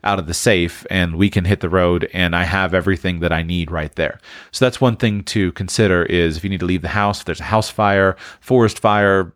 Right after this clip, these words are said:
you know, family emergency, something like that, can you just grab it and go?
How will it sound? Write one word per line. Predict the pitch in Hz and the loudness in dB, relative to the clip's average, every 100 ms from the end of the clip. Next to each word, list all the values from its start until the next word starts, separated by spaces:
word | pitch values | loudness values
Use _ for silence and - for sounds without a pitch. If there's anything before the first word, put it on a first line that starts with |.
| - | -10
you | 107 | -6
know, | 87 | -4
family | 101 110 107 | 0 2 2
emergency, | 101 98 95 98 - 104 | 2 2 0 -2 -2 -2
something | 113 95 98 | -2 -6 -6
like | 90 87 | -6 -4
that, | 92 87 - - - | -2 -2 -2 -12 -8
can | - | -2
you | 101 | 0
just | 85 | 0
grab | 87 92 87 | 2 2 2
it | 87 | 0
and | 69 78 | -2 -2
go? | 80 73 | -2 -2